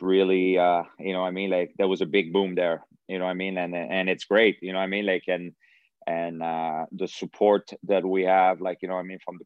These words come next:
Preds is just amazing right now. And, uh, I know having more rink is just gonna get better and better. You know, obviously, like, uh,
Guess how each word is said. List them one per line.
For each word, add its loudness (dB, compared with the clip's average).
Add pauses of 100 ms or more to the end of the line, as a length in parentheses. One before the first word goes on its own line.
Preds 0
is -14
just -10
amazing -4
right -4
now. 0 (460)
And, 0
uh, 0
I -2
know 0
having 4
more 4
rink 2
is 0
just -8
gonna -4
get -2
better 0
and -6
better. -4 (140)
You -12
know, -4
obviously, -2
like, -2
uh, 2